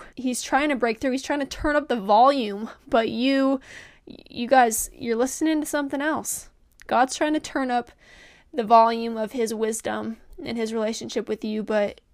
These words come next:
you're tuning into a completely different station, completely different radio station. <laughs> Let me tell you, I definitely do that some days. So what is really standing in the way of you improving your prayer life?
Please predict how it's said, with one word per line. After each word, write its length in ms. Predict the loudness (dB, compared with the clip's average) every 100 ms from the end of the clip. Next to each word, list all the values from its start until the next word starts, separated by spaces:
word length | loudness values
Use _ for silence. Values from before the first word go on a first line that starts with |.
| -8
you're 180 | -4 -4
tuning 380 | -6 -6 -6 -6
into 400 | -6 -6 -6 -6
a 40 |
completely 720 | -6 -10 -6 -4 -4 -6 -6
different 360 | -6 -6 -8 -10
station, 480 | -8 -8 -8 -12 -16
completely 540 | -16 -6 0 4 6
different 260 | 4 2 0
radio 260 | -2 -2 -4
station. 380 | -6 -6 -6 -6 -8 -12
<laughs> 280 | -16 -16 -6
Let 80 | -2
me 80 | 2
tell 180 | 2
you, 120 | 2 0
I 540 | 0 0 2 0 0
definitely 380 | -2 -2 -4 -4
do 140 | -4 -4
that 220 | -6 -6
some 160 | -10
days. 360 | -8 -10 -10 -12 _ _ _ -20 -20 _ _ _ _ _ -20 -20 -20 -20 _ _ _ _ _
So 200 | -4 -2
what 240 | 2 4
is 240 | 4 4 2
really 440 | -2 4 4 4
standing 460 | 0 -2 0 0 -2
in 100 | -4
the 80 | -2
way 260 | -2 -2
of 100 | -4
you 200 | -4 -4
improving 560 | -4 -4 -6 -4 -6 -8
your 100 | -10
prayer 300 | -8 -6 -6
life? 380 | -8 -10 -14